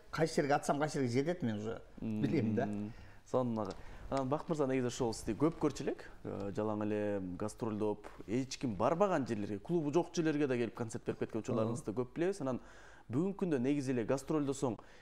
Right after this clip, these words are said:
Speaker 2: эл актабайт деп коет да, концерт койсоң деле актабайт деп коет. А мурун сиздерди актачу эле ошондой жер-жерлерди кыдырганда?
Speaker 1: Мурун актачу, себеби дегенде актачу азыр деле актайт.
Speaker 2: Мм.
Speaker 1: Мындай да. Мен бир нерсе айтып берейин, бир кичине окуя болсун, э.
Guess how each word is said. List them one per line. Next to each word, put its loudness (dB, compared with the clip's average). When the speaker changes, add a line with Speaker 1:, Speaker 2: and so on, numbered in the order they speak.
Speaker 2:
эл 2
актабайт 0
деп -2
коет -6
да, -4
концерт -4
койсоң 0
деле 2
актабайт 0
деп -2
коет. 0
А 2
мурун 0
сиздерди 0
актачу 0
эле 4
ошондой 2
жер-жерлерди 0
кыдырганда? -4
Speaker 1:
Мурун 6
актачу, 0
себеби 6
дегенде -2
актачу 4
азыр 6
деле 4
актайт. 2
Speaker 2:
Мм. -4
Speaker 1:
Мындай 6
да. -2
Мен 4
бир 0
нерсе 0
айтып 0
берейин, 2
бир -8
кичине -8
окуя 0
болсун, -2
э. -4